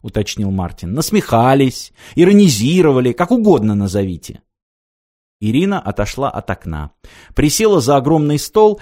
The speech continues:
и Мартин заметил, что она быстро спрятала что-то, сжатое в кулаке, в открытый ящик стола. Вот те раз. А он-то был на волосок от смерти. "Если вы не врёте, то я прошу прощения",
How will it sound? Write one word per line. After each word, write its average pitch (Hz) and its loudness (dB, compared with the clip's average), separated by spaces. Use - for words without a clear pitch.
и 131 -2
Мартин 170 0
заметил, 160 -2
что 156 -4
она 147 -2
быстро 165 -2
спрятала 131 0
что-то, 151 -2
сжатое 123 0
в 120 -8
кулаке, 123 -2
в 110 -2
открытый 139 0
ящик 117 -2
стола. 85 -6
Вот 110 -4
те 160 0
раз. 120 -4
А 160 2
он-то 139 0
был 117 2
на 110 0
волосок 120 -2
от 151 -6
смерти. 120 -6
"Если 110 -4
вы 107 -2
не 107 -2
врёте, 117 0
то - -14
я 117 -4
прошу 107 -8
прощения", 85 -8